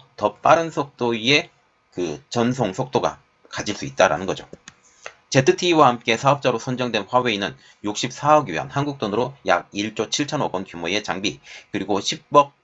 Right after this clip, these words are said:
팔천만 위안, 약 천구백팔십육억 원 규모의 서비스 계약을 맺었습니다. 다시 말하면, 어, 장비만 들어가는 게 아니라 여기에 소프트웨어, 그리고 인력 충원, 이런 것들이 다 필요한데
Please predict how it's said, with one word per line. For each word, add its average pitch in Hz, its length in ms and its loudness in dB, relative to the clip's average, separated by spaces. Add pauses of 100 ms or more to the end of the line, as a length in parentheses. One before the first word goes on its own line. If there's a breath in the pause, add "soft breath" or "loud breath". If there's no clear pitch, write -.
팔천만 151 480 -2
위안, 90 240 -6 (320 soft breath)
약 - 300 0
천구백팔십육억 131 1300 -4
원 131 160 -2
규모의 98 420 -4 (200 soft breath)
서비스 180 460 2
계약을 95 300 0
맺었습니다. - 600 -10 (300 soft breath)
다시 104 200 2
말하면, 120 480 4 (320 soft breath)
어, 95 140 -8
장비만 165 840 -4
들어가는 143 400 -2
게 131 100 -2
아니라 78 360 0
여기에 104 520 0 (160 soft breath)
소프트웨어, 110 760 0 (300 soft breath)
그리고 87 340 -4
인력 117 400 2 (260)
충원, 151 400 -2 (340)
이런 165 200 4
것들이 135 240 -2
다 - 200 -6
필요한데 101 500 -2